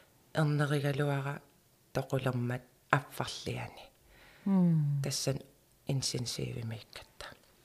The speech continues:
Speaker 1: Таа аниллаллун нукиллаагиннарлун натер ингиллун Qiarsuaag innarnikuuvun assuut
Speaker 2: Mm.
Speaker 1: nippissaatamaa annit. Det var så forfærdeligt.
Speaker 2: Mm.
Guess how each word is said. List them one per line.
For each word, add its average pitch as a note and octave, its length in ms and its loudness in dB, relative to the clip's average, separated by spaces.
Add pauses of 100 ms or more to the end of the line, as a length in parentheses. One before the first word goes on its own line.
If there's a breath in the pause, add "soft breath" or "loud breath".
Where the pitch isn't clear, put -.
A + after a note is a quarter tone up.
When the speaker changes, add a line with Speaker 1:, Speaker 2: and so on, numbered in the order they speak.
(120)
Speaker 1:
Таа D#3+ 180 0
аниллаллун C#3+ 800 -2 (1800 loud breath)
нукиллаагиннарлун D3+ 1200 0
натер C#3+ 400 0 (240)
ингиллун C3+ 640 2 (240)
Qiarsuaag B2 800 -2 (160)
innarnikuuvun B2 1040 -4 (100)
assuut - 680 -8 (120)
Speaker 2:
Mm. F#3+ 80 -2
Speaker 1:
nippissaatamaa C#3 1040 -2 (120)
annit. A2 420 -14 (160)
Det B2 140 -6
var C3 160 -8
så - 220 -8 (540 loud breath)
forfærdeligt. C3 920 -6
Speaker 2:
Mm. E3+ 500 4